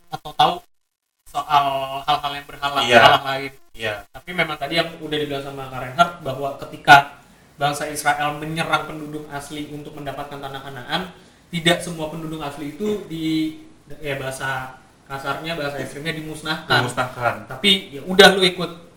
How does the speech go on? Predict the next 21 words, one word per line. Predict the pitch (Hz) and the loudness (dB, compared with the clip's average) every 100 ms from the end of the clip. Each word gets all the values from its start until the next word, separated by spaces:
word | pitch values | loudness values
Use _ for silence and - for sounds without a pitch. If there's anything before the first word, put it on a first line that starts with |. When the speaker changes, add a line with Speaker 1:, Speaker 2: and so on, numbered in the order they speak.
| - | -12
Speaker 1:
tinggal | 156 151 147 | 0 4 4
bareng | 147 147 147 143 | 4 2 0 -4
aja | 156 165 | -4 -4
sama | 151 139 139 | -4 -8 -10
kita | 143 147 139 | -12 -6 -6
gitu. | 135 139 | -6 6
Speaker 2:
Iya, | 135 120 - - | 10 12 10 2
heeh. | - 107 107 - - - | -14 -12 -14 -14 -20 -2
Speaker 1:
Dan | 143 139 | 0 2
ya | 139 135 | 0 0
udah, | 156 185 156 - - - - - - _ _ _ _ _ _ - | 4 8 8 6 -6 -18 -20 -20 -20 _ _ _ _ _ _ 4
in | 175 | 6
the | 170 175 | 6 6
end, | 240 247 | 4 6
pas | - - - | 6 6 2
Tuhan | 160 156 156 | -2 -2 0
marah | 156 135 139 139 | 2 4 4 0
pun | 214 | -2
di | 190 | -4
cerita | 170 156 151 | -6 -10 -8
ini, | 139 143 214 220 | -8 -4 -4 -4